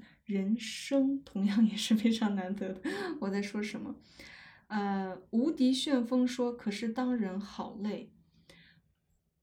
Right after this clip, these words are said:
这个就得看你是如何去死，就是说你的头脑，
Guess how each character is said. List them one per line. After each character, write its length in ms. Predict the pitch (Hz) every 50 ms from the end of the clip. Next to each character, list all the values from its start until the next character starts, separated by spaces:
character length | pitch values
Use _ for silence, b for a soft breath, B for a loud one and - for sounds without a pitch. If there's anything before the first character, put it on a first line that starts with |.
| _ _ _ _ _ -
这 180 | - 349 330
个 140 | 277 254 247
就 180 | 226 - 277 262
得 200 | 220 208 190 -
看 400 | - - - 247 262 247 233 214
你 480 | 190 175 - - 139 - - - - _ _ _ _ _ _ _ _ _ _
是 680 | 233 220 - - 262 254 226 208 180 170 - - - - _ - -
如 280 | 226 196 - 202 202 240
何 300 | 254 - - 208 190 190
去 400 | 190 - - - - 254 226 202
死， 320 | 202 - - - - -
就 160 | 240 - 262 254
是 80 | 247
说 280 | 233 226 - 247 247 247
你 260 | 220 - 202 196 185
的 280 | 180 185 180 180 180 B B B B B _
头 320 | - - - 202 190 202
脑， 440 | 233 254 226 180 - - - - b